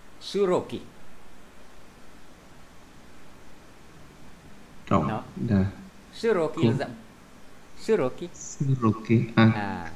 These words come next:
Speaker 2: короткий.
Speaker 1: широкий. À, <laughs> широкий là rộng đấy. À, широкий là
Speaker 2: Dạ,
Speaker 1: rộng
Speaker 2: dạ.
Speaker 1: đấy. À, em, em
Speaker 2: Dạ.
Speaker 1: dịch một cái cửa sổ rộng. Cửa sổ là gì? Окно.
Speaker 2: Sì, sì. Dạ. Один окно.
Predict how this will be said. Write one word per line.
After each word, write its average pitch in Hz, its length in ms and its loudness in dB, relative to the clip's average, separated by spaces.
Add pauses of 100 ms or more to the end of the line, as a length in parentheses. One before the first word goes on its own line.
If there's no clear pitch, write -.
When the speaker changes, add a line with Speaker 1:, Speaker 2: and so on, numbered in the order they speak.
(160)
Speaker 2:
короткий. 120 580 10
Speaker 1:
широкий. 117 80 2 (280)
À, 139 460 4 (140)
<laughs> 175 140 -10
широкий 214 420 4
là 175 80 2
rộng 123 280 -2
đấy. 170 100 -6 (280)
À, 101 220 -6 (120)
широкий 165 380 -2
là 131 80 -2
Speaker 2:
Dạ, 110 80 6
Speaker 1:
rộng 98 80 2
Speaker 2:
dạ. 98 80 4
Speaker 1:
đấy. 127 100 -4 (400)
À, 156 240 2
em, 185 240 0
em 185 220 2
Speaker 2:
Dạ. - 60 6
Speaker 1:
dịch 151 160 0 (180)
một 175 200 4
cái 226 140 4
cửa 147 100 4
sổ 110 180 -2
rộng. 123 160 2 (140)
Cửa 156 100 0
sổ 131 180 2
là 123 100 0
gì? 135 220 -6
Окно. 110 420 -4 (180)
Speaker 2:
Sì, - 200 -8
sì. - 220 -4 (800)
Dạ. 92 160 6 (440)
Один 120 500 8
окно. 107 760 6